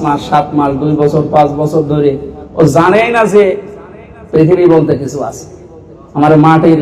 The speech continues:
নিচের ঘরে আমাকে নিয়ে যেত, মাঝে মাঝে টাঙিয়ে রাখতো। সুতরাং এদেরকে অনেকে বলছে যে, "না, মাফ করে দাও।" কিসের মাফ? আপনি ওই অবস্থায় পড়লে আপনারও মাফ এই শব্দ বের হতো না।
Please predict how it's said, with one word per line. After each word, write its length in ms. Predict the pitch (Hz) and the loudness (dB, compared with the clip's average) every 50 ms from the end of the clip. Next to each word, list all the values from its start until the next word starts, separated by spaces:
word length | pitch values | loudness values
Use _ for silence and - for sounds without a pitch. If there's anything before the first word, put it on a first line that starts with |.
| 147 151 | 0 0
নিচের 300 | 156 156 156 165 151 143 139 131 131 | 0 0 -2 -2 -2 -2 -2 -2 -2
ঘরে 220 | 139 139 139 139 135 131 127 | 0 0 0 0 0 -2 -2
আমাকে 220 | 131 131 127 131 127 127 | -4 -6 -6 -6 -4 -4
নিয়ে 140 | 127 123 120 117 | -4 -4 -6 -6
যেত, 160 | 123 123 127 135 127 123 | -8 -8 -6 -6 -4 -4
মাঝে 200 | 123 123 123 127 127 | -4 -4 -4 -4 -2
মাঝে 240 | 131 131 127 151 151 151 160 - - - - - - - - - - - - - - - - | -2 -2 -2 -2 -4 -4 -6 -8 -10 -14 -18 -18 -20 -20 -20 -20 -20 -20 -20 -20 -8 -2 0
টাঙিয়ে 320 | 131 135 139 139 135 127 127 127 | 2 4 4 4 4 4 2 2
রাখতো। 300 | 123 123 - - - - - - - - - - - - - - - - - - - - - - - | 0 -2 -4 -8 -12 -12 -14 -14 -16 -20 -20 -20 -20 -20 -20 -20 -20 -20 -20 -20 -20 -20 -20 -12 -6
সুতরাং 360 | - - 127 139 135 147 143 | -4 -2 0 0 2 2 2
এদেরকে 680 | 143 147 151 147 143 170 170 170 160 - 180 170 170 160 | 2 2 2 2 2 4 4 2 2 2 2 4 4 4
অনেকে 300 | 160 160 160 151 170 156 | 4 2 0 0 -2 -2
বলছে 340 | 156 160 156 151 151 160 | 0 0 0 -2 -2 -6
যে, 140 | 156 156 160 | -6 -6 -6
"না, 140 | 156 151 160 | -4 -4 -2
মাফ 220 | 156 156 151 147 - - | -2 -2 -2 -4 -4 -4
করে 200 | 160 147 143 143 | -4 -2 -2 0
দাও।" 140 | 139 135 127 | -2 -2 -4
কিসের 420 | 127 202 202 185 190 196 190 190 | -2 -4 -4 -2 0 2 2 2
মাফ? 320 | 190 175 175 165 147 139 151 | 2 2 0 2 2 2 2
আপনি 260 | 165 170 160 165 175 | 2 0 0 -2 -2
ওই 160 | 175 180 180 | -2 0 0
অবস্থায় 540 | 175 175 180 185 180 185 - 190 180 175 175 180 | 0 0 2 0 0 0 0 0 0 0 0 0
পড়লে 300 | 180 180 180 180 180 175 | 2 2 2 2 2 2
আপনারও 380 | 170 165 170 175 170 165 170 170 | 2 2 2 0 0 0 0 0
মাফ 420 | 165 160 160 160 160 160 160 165 | 0 0 0 0 0 0 -2 -2
এই 120 | 156 151 | -4 -4
শব্দ 280 | 143 151 156 151 151 160 | -2 -2 -4 -2 -2 -2
বের 240 | 160 139 143 143 143 131 | -2 0 0 0 0 -2
হতো 160 | 127 127 127 | -4 -4 -6
না। 160 | 120 113 107 | -8 -12 -14